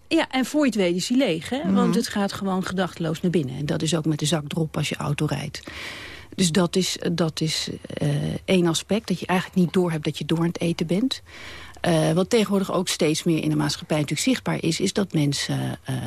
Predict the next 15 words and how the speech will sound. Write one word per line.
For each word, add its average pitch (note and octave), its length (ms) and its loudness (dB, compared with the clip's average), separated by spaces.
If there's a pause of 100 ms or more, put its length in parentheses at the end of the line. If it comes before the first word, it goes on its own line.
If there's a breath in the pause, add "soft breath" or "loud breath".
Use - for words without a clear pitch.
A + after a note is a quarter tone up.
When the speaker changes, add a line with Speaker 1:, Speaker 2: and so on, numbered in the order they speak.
(540)
Speaker 1:
ehm, C3+ 240 -8 (800)
hun D3 160 4
emoties A#3 460 2
wegeten. G#3+ 520 -2 (1000 loud breath)
Dus F#3 140 4
als G3 140 4
je F3+ 60 0
boos G3 320 2
bent F3+ 220 2
op D#3 120 -4
je D#3 80 -4
baas, F3 600 -2
eh, D#3 120 -2 (540)
maar F3+ 240 4
je E3+ 160 4